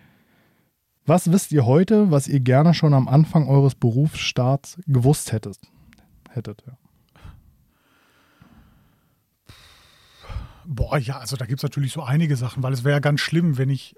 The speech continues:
Speaker 2: alles wüsste von Anfang an. Das
Speaker 1: Ja.
Speaker 2: heißt, ich würde mich ja nicht weiterentwickeln oder so, ne?
Speaker 1: Ja.
Speaker 2: Ähm, boah. Ja, das ist eine ganz philosophische Frage.
Speaker 1: Ja.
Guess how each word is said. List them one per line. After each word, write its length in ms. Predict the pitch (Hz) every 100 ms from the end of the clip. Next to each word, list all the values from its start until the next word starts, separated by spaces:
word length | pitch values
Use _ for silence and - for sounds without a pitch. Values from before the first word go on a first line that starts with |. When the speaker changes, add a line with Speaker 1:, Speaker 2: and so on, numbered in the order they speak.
| _
Speaker 2:
alles 340 | 131 156 160 135
wüsste 480 | 175 - 170 180
von 220 | 170 143 143
Anfang 300 | 143 143 143
an. 200 | 151 214 _ -
Das 200 | 117 104
Speaker 1:
Ja. 60 |
Speaker 2:
heißt, 160 | 143 156
ich 120 | 135
würde 140 | 147 147
mich 160 | 147
ja 60 | 143
nicht 160 | 143
weiterentwickeln 600 | 127 151 151 135 127 135
oder 160 | 135 127
so, 160 | 120 123
ne? 320 | 139 120 113 - _ _ _ -
Speaker 1:
Ja. 80 | 127 123 123
Speaker 2:
Ähm, 160 | 120 120 -
boah. 300 | - 123 - - _ _ _ _ _ _ _ _ _ _ _ _ -
Ja, 140 | 131
das 140 | 135 123
ist 60 |
eine 100 | 131
ganz 460 | 135 143 - - -
philosophische 640 | - 143 139 143 139 135
Frage. 540 | 131 - 131 131 131 139 131
Speaker 1:
Ja. 320 | 127 113